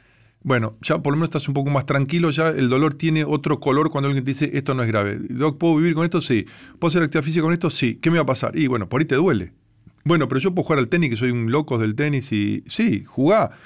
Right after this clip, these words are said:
"¿Y qué hago?". "Y mira, puede tener que elongar, puede tener que tomar una, un antiinflamatorio antes de ir a jugar", pero que ya alguien te habilite a hacer tu vida normal, porque los médicos somos muy, eh,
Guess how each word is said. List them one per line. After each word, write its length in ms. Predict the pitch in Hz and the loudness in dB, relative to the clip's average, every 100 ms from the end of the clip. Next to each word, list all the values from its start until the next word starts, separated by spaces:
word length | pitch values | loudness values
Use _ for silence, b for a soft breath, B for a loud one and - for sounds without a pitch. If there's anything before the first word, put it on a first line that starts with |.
| B B | B B
"¿Y 100 | 143 | -4
qué 160 | 131 180 | 0 2
hago?". 240 | 135 104 | 4 2
"Y 280 | - 151 107 110 | 0 0 -2 -4
mira, 220 | 127 107 | -2 -2
puede 120 | 120 | -2
tener 140 | 123 110 | -2 -2
que 60 | |
elongar, 380 | 110 131 180 147 | -2 0 2 2
puede 200 | 120 113 | 2 0
tener 160 | 113 117 | 0 -2
que 40 | |
tomar 180 | 110 120 | -2 -2
una, 160 | 120 113 | -2 -2
un 200 | 110 110 | -2 -2
antiinflamatorio 600 | 110 110 113 123 127 131 | -2 -2 -2 -2 -2 -2
antes 160 | 120 117 | 0 -2
de 40 | |
ir 0 | |
a 20 | |
jugar", 400 | 113 135 160 170 170 B B B B B _ _ _ | -2 2 2 2 -2 B B B B B _ _ _
pero 260 | - 131 135 | 0 2 2
que 100 | 135 | 0
ya 100 | 143 | 2
alguien 220 | 170 175 | 2 2
te 140 | 151 135 | 2 2
habilite 360 | 131 143 170 | 2 0 0
a 20 | 165 | -2
hacer 200 | 151 143 | -2 -2
tu 80 | |
vida 100 | 160 | 0
normal, 340 | 156 151 170 180 B B - | 0 0 0 -2 B B -4
porque 160 | 139 | 0
los 100 | 156 | 2
médicos 300 | 165 185 190 | 4 2 0
somos 220 | - 165 147 | 0 0 2
muy, 480 | 156 165 185 196 - _ _ _ _ _ _ _ | 4 4 2 0 -6 _ _ _ _ _ _ _
eh, 640 | 113 104 101 95 92 90 | 0 2 2 0 -2 -2